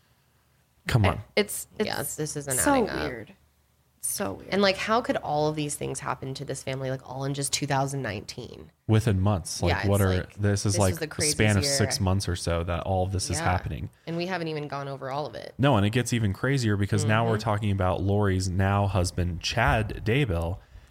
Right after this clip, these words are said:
Speaker 1: His
Speaker 3: Yes.
Speaker 1: ex-wife died on October nineteenth, two thousand nineteen.
Speaker 3: Mm-hmm.
Speaker 1: And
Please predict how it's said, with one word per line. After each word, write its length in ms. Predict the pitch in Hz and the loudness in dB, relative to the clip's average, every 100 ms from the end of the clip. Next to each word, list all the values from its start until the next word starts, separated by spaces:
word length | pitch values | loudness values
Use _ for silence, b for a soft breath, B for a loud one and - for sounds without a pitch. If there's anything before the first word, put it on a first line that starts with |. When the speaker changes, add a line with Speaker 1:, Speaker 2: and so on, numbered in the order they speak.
| b b | b b
Speaker 1:
His 500 | - 131 165 226 180 | -6 0 0 0 0
Speaker 3:
Yes. 80 | - | 0
Speaker 1:
ex-wife 840 | 92 - 92 82 76 71 - - - _ _ _ _ _ _ 92 | 0 0 0 2 2 -2 -8 -18 -20 _ _ _ _ _ _ -4
died 400 | 98 101 110 113 | 2 4 4 4
on 200 | 80 98 | 2 2
October 500 | 92 - - 123 123 | 2 0 2 4 4
nineteenth, 540 | 110 104 95 - 98 | 4 4 2 0 0
two 160 | - 98 | 0 0
thousand 300 | 90 87 87 | 0 0 0
nineteen. 520 | 85 78 - 82 65 - | -2 -2 -4 -6 -6 -10
Speaker 3:
Mm-hmm. 920 | 143 151 147 147 147 151 240 214 143 - _ _ _ | -8 -4 -4 -4 -4 -4 -2 -2 -2 -6 _ _ _
Speaker 1:
And 540 | 95 95 92 87 92 | 2 4 4 2 0